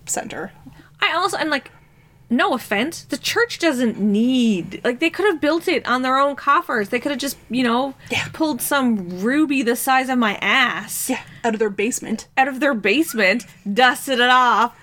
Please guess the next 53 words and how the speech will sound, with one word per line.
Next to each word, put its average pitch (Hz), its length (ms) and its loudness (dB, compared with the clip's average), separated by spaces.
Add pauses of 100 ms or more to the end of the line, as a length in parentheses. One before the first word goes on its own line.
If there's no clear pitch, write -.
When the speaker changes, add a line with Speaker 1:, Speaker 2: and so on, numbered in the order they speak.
Speaker 1:
Put - 60 -20
Speaker 2:
sold 247 460 0
Speaker 1:
that 359 140 4
bitch 220 260 0
on 226 100 0
eBay. 226 500 -2
Like, 247 160 2
Speaker 2:
Yeah. 453 260 4
Speaker 1:
yeah, 233 220 0 (180)
no, 240 240 0 (240)
I 214 100 -4
know. 156 180 -4 (1160)
I 262 80 4
get 311 160 0
that 330 120 -2
Notre 240 240 0
Dame 214 240 0
is 202 100 -2
special, - 500 -6 (680)
but 240 100 2
it 269 60 2
is 262 160 2
one 277 240 2
crisis 220 400 -2
of 208 60 0
many 220 340 2
that 202 200 -4
are 208 200 2
and 196 120 -2
were 190 100 -2
happening, - 520 -6
and 208 100 -2
for 226 100 -4
people 269 240 -2
to 254 100 -6
get 220 200 -2
their 214 100 0
knickers 202 340 -2
in 208 80 -2
a 185 60 -2
knot - 400 -4
over 202 160 -2
history 196 540 -2
when 196 240 -4
actual 202 320 -4
people 202 240 -4
are 196 100 0
dying - 260 -2
and 185 120 -6
struggling, 226 580 -2 (160)
and 220 100 0
if 220 80 -2
even 269 240 -2